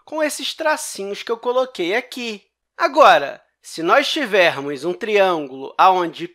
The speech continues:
pelo menos dois lados são iguais, igual a esse que eu estou desenhando aqui,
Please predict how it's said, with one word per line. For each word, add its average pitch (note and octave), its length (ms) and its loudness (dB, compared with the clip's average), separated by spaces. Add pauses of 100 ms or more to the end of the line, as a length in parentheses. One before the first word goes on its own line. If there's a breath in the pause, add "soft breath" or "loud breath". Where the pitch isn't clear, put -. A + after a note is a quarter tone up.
(160)
pelo F4 520 2
menos D3 600 -4
dois A3 340 0
lados D#3 540 4
são C3+ 200 -14
iguais, D#3 760 2 (380 soft breath)
igual G3 460 6
a F#3+ 100 6
esse F#3 460 2
que - 100 -10
eu F3 60 -2
estou F3 320 -8
desenhando D3 840 -8
aqui, F#3+ 640 -4